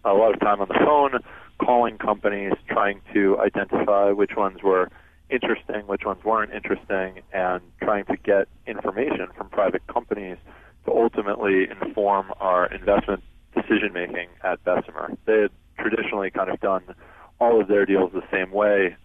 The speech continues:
um, for the most part, which was, um, they either would source deals through their network or through, um, whoever they could, uh, you know, whoever came to them. And it's kinda like Shark Tank in a way, where they would, um, you know,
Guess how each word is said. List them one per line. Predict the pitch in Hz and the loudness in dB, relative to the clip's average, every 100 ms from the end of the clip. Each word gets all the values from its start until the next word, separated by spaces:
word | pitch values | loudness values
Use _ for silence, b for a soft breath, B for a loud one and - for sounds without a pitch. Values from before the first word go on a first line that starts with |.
| - | -4
um, | 90 90 - | -2 -2 0
for | |
the | 143 | 0
most | 185 196 - | 2 -2 0
part, | 113 104 - B B | 2 2 -2 B B
which | 113 - | -2 2
was, | 113 107 101 - - | 2 2 0 -4 0
um, | 104 95 95 - - _ - _ _ - | 0 -2 -14 -20 -20 _ -20 _ _ -2
they | 113 | 2
either | 113 107 104 | 4 4 4
would | 101 - | 2 0
source | 110 98 - | -4 -4 -2
deals | 101 95 | -2 -2
through | - 95 | -2 -2
their | 92 | 0
network | 101 - 101 98 - - B B B 117 | -2 -2 0 -2 -2 -10 B B B 2
or | 107 101 - | 2 2 -2
through, | 107 98 95 95 95 - - | -2 0 2 2 0 -4 0
um, | 90 85 - - _ _ _ | 0 0 -4 -20 _ _ _
whoever | - 104 95 92 | 0 2 4 2
they | 90 | 0
could, | 87 - - - - | 0 -4 -6 -10 -4
uh, | - 135 | -2 -2
you | 117 | -2
know, | 90 | -2
whoever | 87 98 92 | 2 2 2
came | 87 95 | 0 -6
to | 90 85 | -4 -2
them. | 90 90 87 87 b b b - | 2 2 0 -8 b b b -6
And | |
it's | 127 | -4
kinda | - 175 | 0 2
like | 120 98 - | 4 2 0
Shark | 107 107 | 0 0
Tank | - 92 90 | 0 -4 -2
in | 95 | 0
a | |
way, | 92 92 | 2 2
where | 92 90 | 4 2
they | 92 90 | 4 4
would, | 90 - b b - | 2 0 b b -4
um, | - 90 - - - | -2 -2 -6 -20 -10
you | |
know, | 98 | -4